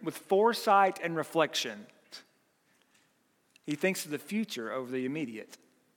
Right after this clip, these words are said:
Look there at verse thirty-one. Jacob replied, "First sell me your birthright. Before I give you any stew,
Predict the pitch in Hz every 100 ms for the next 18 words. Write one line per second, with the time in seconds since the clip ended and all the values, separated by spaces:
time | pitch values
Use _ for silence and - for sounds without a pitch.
0 | _ _ _ _ _ _ _ 165 165 151
1 | 135 139 143 139 160 139 120 - _ _
2 | _ _ _ _ - 160 160 156 151 -
3 | 151 147 143 131 - - - _ _ _
4 | _ _ _ _ _ _ 185 185 180 180
5 | 165 156 135 135 117 120 98 - _ _
6 | _ _ _ _ _ - 143 220 247 247
7 | 233 233 262 - 269 233 202